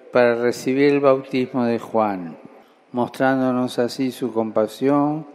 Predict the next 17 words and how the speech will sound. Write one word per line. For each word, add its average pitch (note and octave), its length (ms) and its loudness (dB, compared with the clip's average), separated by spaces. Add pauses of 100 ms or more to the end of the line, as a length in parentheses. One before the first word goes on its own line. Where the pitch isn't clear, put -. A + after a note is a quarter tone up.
(560)
su B2 200 -2
solidaridad B2 1300 2 (480)
con A#2 140 -2
la A2 100 0
condición A2 640 -6
humana. G2+ 540 -8 (460)
En C3 140 -4
la B2 100 0
sinagoga C3+ 680 2
de B2 160 0
Nazaret B2 760 -2 (520)
afirma D#3+ 580 0
que D3 160 0
todo F3+ 320 4
lo E3 240 4
que C3 400 2
hará C3 680 2